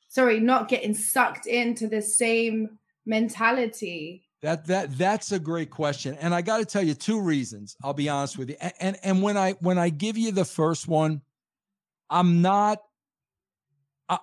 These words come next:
Speaker 2: I'm not saying this to be conceited or stuck up or anything like that. When I came into this world, and these people were so consumed by this world twenty-four seven,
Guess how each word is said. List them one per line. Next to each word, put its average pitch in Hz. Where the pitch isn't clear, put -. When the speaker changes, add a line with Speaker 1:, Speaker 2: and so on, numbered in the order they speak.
Speaker 2:
I'm 180
not 208
saying 185
this 151
to 156
be 143
conceited 180
or 135
stuck -
up 175
or 139
anything 160
like 127
that. 110
When 185
I 247
came 208
into 190
this 165
world, 143
and 175
these 240
people 214
were 170
so 220
consumed 190
by 151
this 160
world 151
twenty-four 151
seven, 147